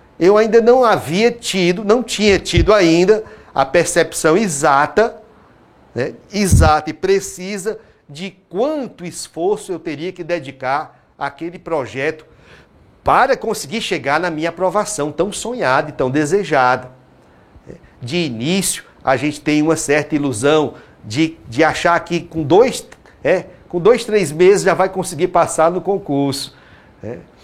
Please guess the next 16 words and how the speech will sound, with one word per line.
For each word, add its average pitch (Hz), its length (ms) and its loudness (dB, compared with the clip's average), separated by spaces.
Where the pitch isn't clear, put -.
Começando 165 520 2
ali 185 160 2
do 226 120 -4
zero. 143 460 2
Até 147 460 0
conheço 160 580 0
alguém 143 240 0
que 156 100 -12
já 156 160 2
conseguiu 180 600 -2
essa 156 180 -2
proeza, 170 540 2
mas 147 180 0
são 165 220 -2
casos 160 720 0
excepcionalíssimos, 160 1800 -2